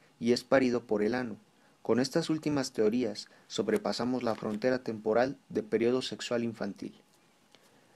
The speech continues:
No carece de importancia tener presentes las mudanzas que experimenta durante el desarrollo sexual infantil la polaridad sexual a que estamos habituados. Una primera oposición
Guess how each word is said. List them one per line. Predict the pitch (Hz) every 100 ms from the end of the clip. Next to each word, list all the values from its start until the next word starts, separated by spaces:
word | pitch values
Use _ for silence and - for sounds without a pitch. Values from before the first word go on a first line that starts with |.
| _ _ _
No | 123 135
carece | 147 143 143 139
de | 120
importancia | 117 113 113 131 127 - 113 107
tener | 107 113 120
presentes | 139 135 113 101 - - - _
las | 117 127
mudanzas | 143 135 117 107 113 117
que | -
experimenta | 110 - 107 107 113 113 113
durante | 110 107 107 117
el | 113
desarrollo | 107 117 113 117 113
sexual | 127 - 120
infantil | 117 120 139 131 113 110 - - - _
la | 110 107
polaridad | 107 101 101 104 113
sexual | - 139 - 117 117 _ _ _
a | 113 -
que |
estamos | 104 - 117 110 110
habituados. | 98 95 - - - - - _ _ _ _ - -
Una | 120 143
primera | 143 127 135 131
oposición | 135 - - 131 - 123 131